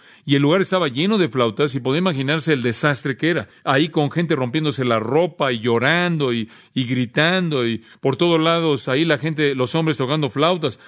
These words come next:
De hecho, hacían esto en el mundo romano también. Ellos dijeron, y Séneca escribió que habían tantos flautistas, había tanto grito en la muerte del emperador Claudio, que ellos sintieron que Claudio mismo probablemente lo oyó, aunque estaba muerto.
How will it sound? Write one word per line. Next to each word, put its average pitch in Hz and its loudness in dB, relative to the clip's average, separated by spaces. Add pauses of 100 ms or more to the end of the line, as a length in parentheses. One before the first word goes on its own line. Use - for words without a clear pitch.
(140)
De 135 2
hecho, 175 0
hacían 175 0
esto 170 -2
en 139 0
el 131 -2
mundo 165 2
romano 139 0
también. 139 0 (220)
Ellos 170 2
dijeron, 151 -2
y 127 -4
Séneca 196 0
escribió 139 0
que 156 -2 (240)
habían 185 0
tantos 196 0
flautistas, 147 0 (180)
había 160 0
tanto 196 0
grito 185 0
en 151 0
la 143 2
muerte 175 0
del 147 0
emperador 131 0
Claudio, 156 0 (200)
que 139 0
ellos 185 2
sintieron 175 0
que 151 -2
Claudio 175 0
mismo 170 0
probablemente 165 0
lo 135 2
oyó, 156 2
aunque 135 -2
estaba 123 -2
muerto. 117 -6